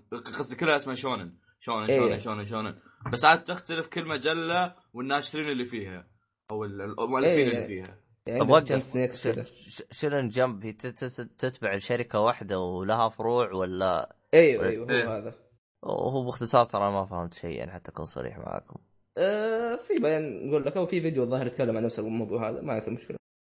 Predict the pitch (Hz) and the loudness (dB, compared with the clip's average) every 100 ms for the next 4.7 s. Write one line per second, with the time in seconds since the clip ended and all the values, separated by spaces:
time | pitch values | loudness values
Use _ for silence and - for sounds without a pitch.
0 | _ _ 98 95 - 139 143 117 107 107 | _ _ 6 8 8 8 6 4 2 0
1 | 107 98 - - _ _ _ _ - 202 | 0 -2 -4 -14 _ _ _ _ -2 2
2 | 180 190 - 131 131 131 131 120 - 135 | 2 0 -2 2 4 4 2 2 -2 0
3 | 160 151 143 160 147 127 120 123 143 135 | 0 2 2 4 4 2 2 0 2 2
4 | 127 104 113 123 - 127 151 | 2 2 2 0 0 0 0